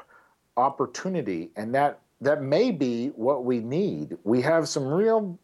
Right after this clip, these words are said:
significant challenges facing us in the next fifty years, and it may be we need everyone on board to help figure it out.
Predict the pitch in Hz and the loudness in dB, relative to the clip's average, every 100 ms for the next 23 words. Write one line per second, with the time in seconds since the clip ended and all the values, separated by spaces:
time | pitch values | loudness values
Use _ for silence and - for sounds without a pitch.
0 | - - - - 156 165 180 185 175 160 | -12 -8 -4 0 2 2 2 4 2 0
1 | - 160 175 170 107 90 - 127 131 - | 0 2 4 2 2 0 0 0 2 0
2 | 92 69 - - - _ - 127 120 117 | -2 -4 -8 -12 -18 _ -4 0 2 4
3 | 117 98 - - - 117 - 110 104 98 | 2 0 -6 -6 -2 0 0 0 4 4
4 | 85 76 - - 117 113 107 - - - | 4 0 -4 0 0 0 -2 -8 -18 -20
5 | _ - 139 135 139 185 170 165 147 147 | _ -2 0 2 2 2 4 2 4 2
6 | 131 156 233 117 101 120 135 339 - 120 | 2 2 2 2 0 -2 -6 -12 -8 -4
7 | 139 196 156 113 110 120 123 127 117 143 | -2 0 0 0 0 0 0 -2 -2 0
8 | 180 135 120 117 135 143 - _ _ - | 0 -2 -4 -2 -2 -2 -8 _ _ -4
9 | 131 139 135 170 - - | 0 2 4 2 0 -6